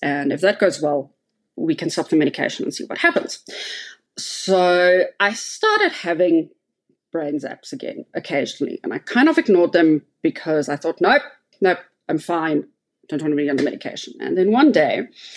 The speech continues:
it was after class in the afternoon, I was sitting in the computer lab with some of my classmates. We were busy working on assignments. And the next thing I know, I open my eyes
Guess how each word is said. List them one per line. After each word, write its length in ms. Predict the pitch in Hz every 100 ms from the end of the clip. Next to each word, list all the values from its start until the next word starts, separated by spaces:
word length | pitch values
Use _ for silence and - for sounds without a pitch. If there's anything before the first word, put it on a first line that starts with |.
| - - - _ -
it 180 | 160 147
was 400 | 160 151 151 -
after 240 | 240 262 302
class 320 | 226 190 -
in 60 |
the 60 | 175
afternoon, 540 | 160 156 170 160 160
I 80 | 147
was 120 | 147
sitting 180 | - 220
in 80 | 214
the 40 |
computer 400 | 190 170 165 160
lab 220 | 151 143 -
with 80 |
some 140 | - 359
of 100 | -
my 120 | 165
classmates. 680 | - 139 139 143 147 147 -
We 180 | 147 151
were 380 | 151 143 - - - _
busy 200 | 180 170
working 320 | 165 147 - 160
on 80 |
assignments. 640 | 151 - 147 151 147 - - _ _ _ _ _
And 640 | 190 180 180 175 175 - - _ _ _ -
the 280 | 185 202 220
next 320 | 247 370 -
thing 180 | 453 392
I 200 | 320 254
know, 560 | 202 165 147 147 147 - _ _ _ _ -
I 180 | 180
open 280 | 180 240 349
my 160 | 302 233
eyes 380 | 165 165 165